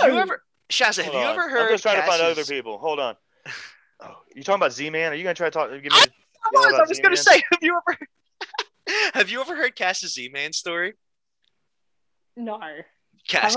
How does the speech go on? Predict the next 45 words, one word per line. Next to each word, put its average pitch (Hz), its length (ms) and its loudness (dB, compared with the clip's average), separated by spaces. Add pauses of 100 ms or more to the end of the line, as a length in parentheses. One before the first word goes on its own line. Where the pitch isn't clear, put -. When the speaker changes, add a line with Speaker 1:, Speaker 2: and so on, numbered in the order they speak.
Speaker 1:
can 466 40 0
Speaker 2:
I? - 40 -4
Speaker 1:
you 180 80 -4 (200)
please 156 520 -2
tell 127 240 4
Speaker 2:
No. 104 60 0
Speaker 1:
her 104 300 2
about 107 400 -2
Z-Man? 101 460 -12 (340)
Speaker 2:
What? 247 320 0 (520)
Speaker 3:
I 113 60 -4
don't 120 100 -2
like 107 180 -4
him. 78 100 -16 (320)
I - 40 -20
tried 107 180 -4
to - 60 -14
Speaker 1:
Well, 196 120 8
Speaker 3:
fight - 80 8
him 233 40 2
Speaker 2:
Oh, - 40 4
Speaker 3:
one 180 140 10
Speaker 2:
right. 135 100 2
Speaker 3:
time. 87 160 -16
Speaker 2:
Yes. 240 240 -2
Speaker 1:
He 233 140 4
Speaker 3:
I 285 40 4
Speaker 1:
has, 269 160 6
Speaker 3:
tried 214 100 6
to 196 80 2
fight 180 240 6
him 165 60 2
Speaker 2:
Yes. 147 60 -8
Speaker 3:
one 123 100 -4
time. 123 200 -2 (260)
Speaker 1:
there 196 120 4
was 208 140 4
a - 40 8
Speaker 3:
So - 60 8
Speaker 1:
wrestler 226 320 6
from 247 180 -6
the 160 180 2
eighties 143 340 2
named 123 220 -6
Z-Man. 104 480 -4